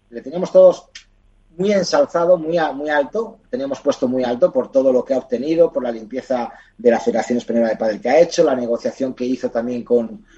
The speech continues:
recordar, los veinte mil euros famosos que tenía que pagar la Federación Española a los jugadores que jugaron el torneo de Portugal, la salida de la fepa, la vuelta a la,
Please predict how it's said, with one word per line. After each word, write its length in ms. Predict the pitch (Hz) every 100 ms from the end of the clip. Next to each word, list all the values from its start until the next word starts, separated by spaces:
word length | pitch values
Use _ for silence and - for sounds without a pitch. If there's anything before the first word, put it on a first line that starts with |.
| _
recordar, 560 | 113 - 113 127 120 - _ _ -
los 160 | 117
veinte 300 | 127 127 127
mil 160 | 135 131
euros 260 | 131 131
famosos 560 | - 120 131 139 127 120
que 100 | 123
tenía 260 | 120 131 127
que 120 | 127
pagar 280 | 120 123 120
la 80 |
Federación 380 | 113 117 107 120
Española 380 | 117 - 117 120
a 40 |
los 120 | 113 107
jugadores 440 | 110 107 113 107
que 100 | 107
jugaron 320 | - 110 110
el 100 | 101
torneo 240 | 101 101 104
de 80 |
Portugal, 720 | 98 98 - 120 175 170 190 185 _ _ _ _
la 100 | 120
salida 400 | 113 127 135 139
de 80 | 131
la 120 | 120
fepa, 580 | - 180 190 165 175 180
la 280 | 131 127 120 -
vuelta 400 | 131 151 - 147
a 40 |
la, 160 | 135 131